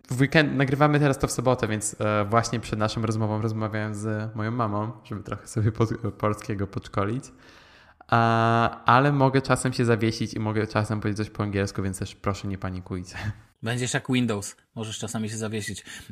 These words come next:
Speaker 2: E, ale też taka uwaga, ponieważ powiedziałem,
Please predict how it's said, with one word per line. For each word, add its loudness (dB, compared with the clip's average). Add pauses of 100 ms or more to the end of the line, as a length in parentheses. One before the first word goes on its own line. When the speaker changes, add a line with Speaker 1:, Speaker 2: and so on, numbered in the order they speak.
(100)
Speaker 2:
E, 2
ale 6
też 4
taka 4
uwaga, 6
ponieważ 0
powiedziałem, 2